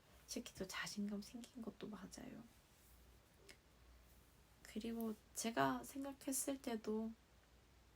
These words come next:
내용이 좋은 것 같다는 판단을 할 수 있긴 해요.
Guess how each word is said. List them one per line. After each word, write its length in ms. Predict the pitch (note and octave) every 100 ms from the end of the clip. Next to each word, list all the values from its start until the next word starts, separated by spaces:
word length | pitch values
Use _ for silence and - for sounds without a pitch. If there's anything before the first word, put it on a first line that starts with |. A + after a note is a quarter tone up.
| - - -
내용이 360 | G#3 G#3+ A3+
좋은 240 | A3+ A3 G#3+
것 60 | G#3
같다는 600 | - - A3+ A3 A3 A3+ - -
판단을 640 | - C#4 C4+ C4+ B3 A3+ A#3 A#3 - - - - - - - - - -
할 160 | - C4+
수 200 | - B3+
있긴 320 | B3 - A3+
해요. 220 | A3+ A3